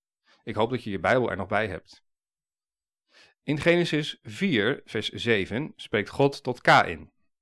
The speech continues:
In de tweede helft van het vers staat: "Zijn begeerte." Dus de begeerte van de zonde. "Zijn begeerte is toch tot u, en gij zult over hem heersen."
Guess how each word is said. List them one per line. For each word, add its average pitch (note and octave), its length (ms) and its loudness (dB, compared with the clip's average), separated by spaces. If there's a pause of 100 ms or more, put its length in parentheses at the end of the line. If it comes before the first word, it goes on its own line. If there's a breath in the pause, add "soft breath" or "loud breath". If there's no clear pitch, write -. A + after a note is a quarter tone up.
(1200)
In G2+ 140 -6
de F#2+ 80 -4
tweede E3 280 4
helft F#2+ 400 0
van A2+ 200 -8
het F#2+ 140 -8
vers F2+ 200 -4
staat: A2 500 -4 (1040)
"Zijn A2 440 2
begeerte." B2 600 -2 (1000)
Dus - 540 -6
de A2+ 100 -8
begeerte A2 600 -4
van F#2 160 -10
de F#2 80 -10
zonde. G#2+ 460 -2 (720)
"Zijn E2+ 220 -4
begeerte D#3+ 600 -2 (220 soft breath)
is - 420 -8
toch B2+ 260 0
tot A2+ 280 -2
u, A2+ 280 0 (400)
en F#2+ 200 -8
gij A2+ 280 2
zult B2 340 -2
over A2 260 -4
hem A#2+ 120 -4
heersen." A#2+ 540 0